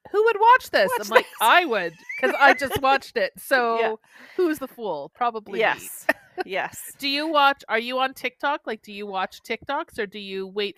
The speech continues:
Speaker 1: for them to become reels on Instagram, like the true
Speaker 2: Yeah.
Speaker 1: Gen Xer that we are?
Speaker 2: Yeah, yeah, that's how
Speaker 1: Yeah.
Speaker 2: I, I don't have a TikTok account. No, I, no.
Speaker 1: I used to have a TikTok account.
Speaker 2: Okay.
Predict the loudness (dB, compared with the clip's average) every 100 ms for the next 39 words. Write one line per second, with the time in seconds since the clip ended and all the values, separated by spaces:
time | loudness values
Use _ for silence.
0 | _ -10 -6 -8 -8 -16 -18 -10 -10 -8
1 | -8 -4 -4 -6 -6 -8 -8 -10 -10 -12
2 | -8 -6 -6 -10 -18 _ _ _ -10 -10
3 | -16 -4 4 6 6 2 -6 -8 -6 -4
4 | -4 -4 -6 -4 -4 -8 -14 _ -4 0
5 | -2 -4 -4 -2 -2 -6 -4 -4 -2 -4
6 | -6 -6 -8 -6 -6 -8 -14 -18 _ -10
7 | -10 -18 -14 -10 -8 -10 -16 -20 -20 _
8 | -20 -20 -20 _ _ -20 -18 -18 -16 -16
9 | -20 -20 _ _ 4 4 4 -4 _ -10
10 | -8 -8 -4 -2 0 -2 -8 -6 -6 -6
11 | -8 -10 -12 -12 -16 -20 -20 _ -18 -14
12 | -16